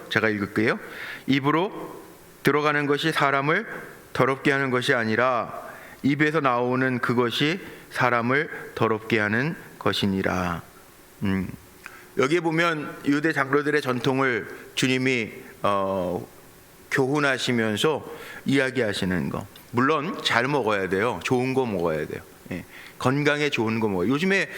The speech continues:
지혜로운 분들 다 따지잖아요. 예, 건강에 좋은 게 뭔지. 과일도 뭐 당뇨 있으시다 그러면 자기의 몸에 따라서, 어,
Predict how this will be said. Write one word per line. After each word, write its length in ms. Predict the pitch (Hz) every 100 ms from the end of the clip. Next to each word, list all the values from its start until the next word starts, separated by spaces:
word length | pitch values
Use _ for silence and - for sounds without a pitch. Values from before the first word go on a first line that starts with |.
| - -
지혜로운 480 | - 170 175 175
분들 220 | 165 160 160
다 160 | -
따지잖아요. 800 | 131 170 160 143 120 90 78 85 - - 107
예, 80 | -
건강에 440 | 127 131 127 123
좋은 260 | 117 113 110
게 120 | 113
뭔지. 460 | 95 87 - 87 85
과일도 680 | - 123 131 123 127 98 - - -
뭐 100 | 107
당뇨 300 | 120 135 131
있으시다 580 | 117 120 - 120 113
그러면 400 | 104 120 117 117
자기의 340 | - 110 117 123
몸에 280 | 113 113 113
따라서, 560 | 113 107 104 135 170 - - -
어, 100 | -